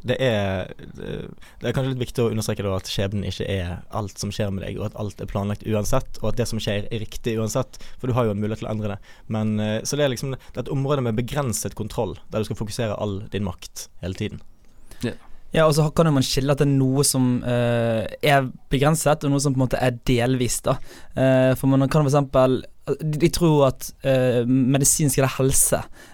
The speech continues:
Speaker 3: eh, er noe man er født med, sant? Man kan, man kan få sykdommer, og det der, men man kan også påvirke det i en liten grad som å trene. Men derfor skal du også bare gi, eh, ha en liten emosjonell påvirkning på det også, da. Eh, for at det er liksom den der i grenseland at noe ting kan du ikke kontrollere, og noe kan du delvis, og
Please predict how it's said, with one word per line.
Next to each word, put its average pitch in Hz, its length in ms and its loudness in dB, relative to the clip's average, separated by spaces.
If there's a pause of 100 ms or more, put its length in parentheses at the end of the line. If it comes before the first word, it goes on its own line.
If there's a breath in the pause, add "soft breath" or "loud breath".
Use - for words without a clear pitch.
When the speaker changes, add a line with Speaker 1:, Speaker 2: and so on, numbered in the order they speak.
(120 loud breath)
Speaker 3:
eh, 127 340 6
er 143 140 6
noe 135 180 4
man 127 160 4
er 117 80 -4
født - 240 0
med, 113 160 -2
sant? 127 160 0
Man 123 180 2
kan, 123 360 2 (320 soft breath)
man 143 160 2
kan 156 100 6
få 151 80 -2
sykdommer, 131 580 0
og 131 220 4
det 127 140 6
der, 120 180 4
men 123 80 4
man 127 140 4
kan 131 100 2
også 143 160 0
påvirke 139 380 2
det 120 80 0
i - 0 -
en 120 100 0
liten 120 400 0
grad 120 160 2
som 120 160 0
å - 0 -
trene. 123 400 2 (320 loud breath)
Men 131 160 6
derfor 135 160 -2
skal - 220 2
du - 20 4
også 131 160 0
bare 127 160 4
gi, 120 300 -2 (420 loud breath)
eh, 120 240 2
ha 127 140 4
en 120 100 2
liten 120 400 2
emosjonell 120 320 0
påvirkning 120 400 0
på 120 80 -2
det - 80 2
også, - 240 -2
da. - 80 -2 (480 loud breath)
Eh, 120 220 0
for 131 100 0
at 120 60 2
det 135 100 4
er 131 60 6
liksom 139 100 4
den 139 160 4
der 127 160 6
i 123 240 4
grenseland 127 400 4
at 123 80 4
noe 131 100 6
ting 143 140 4
kan 139 80 2
du 131 80 -6
ikke 139 160 2
kontrollere, 139 460 4
og 131 80 2
noe 131 100 2
kan 127 160 2
du 120 80 2
delvis, 120 240 0
og 120 60 0